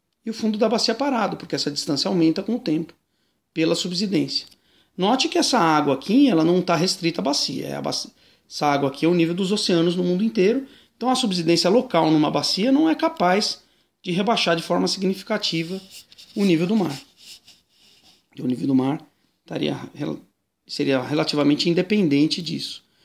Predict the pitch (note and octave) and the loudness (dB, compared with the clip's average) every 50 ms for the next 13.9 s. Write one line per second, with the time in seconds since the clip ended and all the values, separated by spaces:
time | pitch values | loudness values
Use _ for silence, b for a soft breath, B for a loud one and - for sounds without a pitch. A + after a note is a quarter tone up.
0 | b b b b - F#3 G3+ F#3+ - B3 G3 F3 F#3+ F#3+ D#3 D3+ D#3+ E3+ G#3 A#3 | b b b b -4 -2 -2 0 0 0 0 2 0 0 2 4 4 4 4 4
1 | - - D#4 D#4+ D#4+ - _ _ _ _ _ _ - - B3+ A#3 F#3 F3+ A3 B3 | 2 2 2 0 -2 -4 _ _ _ _ _ _ -2 0 2 4 6 6 6 6
2 | A#3 - F#3 D3 C#3+ - - - - D3 D3 D3 - - - F#3+ F#3+ - _ _ | 6 4 2 0 2 -2 -2 0 0 0 0 2 0 0 -2 -2 -6 -10 _ _
3 | _ _ _ _ _ _ _ - F3 D#3 D3+ D3+ C#3 C#3+ D3 D3 C3+ C3+ C3 B2+ | _ _ _ _ _ _ _ -6 0 2 4 4 4 2 -2 -4 -2 0 0 0
4 | B2+ B2 - D#3+ - - D#3 - - D3 C#3+ C#3+ D3+ D3 D#3 D#3 - - - - | 0 -2 -4 -6 -8 -12 -14 -8 -4 -4 -2 -2 -2 -2 0 0 -2 -2 0 0
5 | G#3 B3 A#3+ - - A3+ B3 - - G#3+ G3 A3 B3 C#4+ C#4 B B B B B | 0 0 2 2 2 2 2 0 0 0 2 4 2 2 0 B B B B B
6 | B _ _ _ - F3 - - G#3 D#3+ D#3+ F3+ E3+ - A#3+ A3+ - - G3 G3+ | B _ _ _ -8 -4 -2 -2 -2 0 0 0 2 2 2 2 0 -2 -2 -2
7 | F#3+ - - - - - C3+ B2+ C3 B2+ C3 C#3+ - - - - - - _ _ | -2 -4 -4 -6 -4 -2 -2 -2 0 0 -2 -2 -4 -4 -6 -8 -12 -18 _ _
8 | _ _ _ _ _ _ _ _ _ _ _ _ _ _ _ _ - - B3 C4 | _ _ _ _ _ _ _ _ _ _ _ _ _ _ _ _ -6 0 4 4
9 | D4+ D4+ D4+ - F#3+ E3+ D#3+ E3+ D#3+ - - F3+ D3 C3+ C3 - - E3 D3+ D3+ | 4 4 4 2 2 2 2 0 0 -2 0 0 0 0 0 -2 -4 -6 -6 -8
10 | - - _ _ _ _ _ _ _ _ _ _ _ _ _ _ _ _ _ _ | -8 -14 _ _ _ _ _ _ _ _ _ _ _ _ _ _ _ _ _ _
11 | _ _ _ _ _ _ - D#3 D3+ - - E3 D#3 D3+ D3+ D3 C#3+ D3+ C#3+ C3+ | _ _ _ _ _ _ -10 -8 -6 -4 -4 -4 -4 -2 -2 0 2 2 2 2
12 | - - C#3+ - - - - - - - - A3+ D4 E4 C#4+ G3+ C#3+ C3+ C#3 C3 | 2 0 -2 -2 0 0 0 0 2 2 4 6 6 6 6 6 4 2 0 0
13 | B2+ C3+ D#3 C3+ - - - D#3+ D#3+ C3+ C#3+ D3+ G#3 C4 C#4+ G#3 - - | 0 0 0 0 -2 -2 0 0 0 0 0 0 2 2 2 0 -2 -4